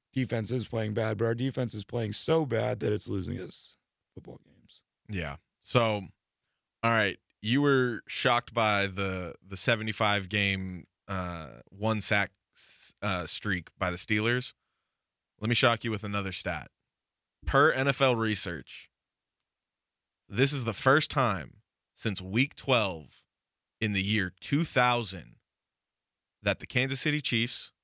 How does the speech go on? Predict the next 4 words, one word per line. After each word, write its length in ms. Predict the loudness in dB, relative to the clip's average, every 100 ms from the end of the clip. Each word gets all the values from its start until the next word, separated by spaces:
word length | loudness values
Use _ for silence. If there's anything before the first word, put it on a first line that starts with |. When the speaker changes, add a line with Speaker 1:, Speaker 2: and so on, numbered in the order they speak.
| _ _ _ _ _
Speaker 2:
Seattle 380 | -4 2 2 2
Seahawks, 640 | 0 2 2 2 0 -14 -18 _ _ _ _ _
Pittsburgh 340 | -2 0 0 0
Steelers, 680 | 0 2 2 0 -4 -10